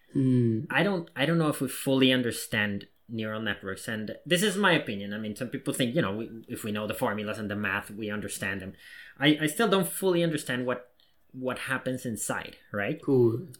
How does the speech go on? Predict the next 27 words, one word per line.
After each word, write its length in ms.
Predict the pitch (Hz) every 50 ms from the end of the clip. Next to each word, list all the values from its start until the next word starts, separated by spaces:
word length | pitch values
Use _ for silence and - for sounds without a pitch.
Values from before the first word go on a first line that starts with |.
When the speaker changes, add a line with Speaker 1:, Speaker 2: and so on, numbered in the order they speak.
| _ -
Speaker 2:
But 260 | 139 143 135 - 151
in 100 | 151 151
my 140 | 143 135 139
head, 520 | - - 190 208 151 120 113 - - - _ _ _ _ _ _ _ _ _ _ _ _ _ _ _ _ - -
like, 300 | 131 127 127 127 123 - -
if 200 | 139 127 - -
you 120 | 143 135
have, 480 | 120 117 131 156 175 170 170 165 165 - - _ _ _ _ _ _ _ _ _
for 160 | - - 139
example, 640 | 139 123 120 127 127 123 123 - 143 143 143 139 - - _ _ _ _ - 135 120
your 240 | 127 131 135 131 123
data 480 | 107 120 120 117 117 131 127 131 131 -
is, 360 | 127 123 120 - - - - -
uh, 240 | 123 120 117 120 - 113
you, 200 | 117 110 113 117
you 120 | 117 117 113
have 200 | 117 113 - -
two 100 | - 151
inputs, 440 | 147 113 95 - 127 123 - - -
right? 160 | 107 117 -
So 160 | - - 127
your, 280 | 107 101 104 107 104 -
your 180 | 107 101 101 95
data 440 | 90 87 104 104 101 110 110 113 113
is, 380 | 110 110 113 110 - - - - _ _ _ - - _ _ _ _ _ _ _ _ _ -
uh, 180 | 117 110 104 104 - -
two, 480 | - 135 131 123 120 120 123 123 123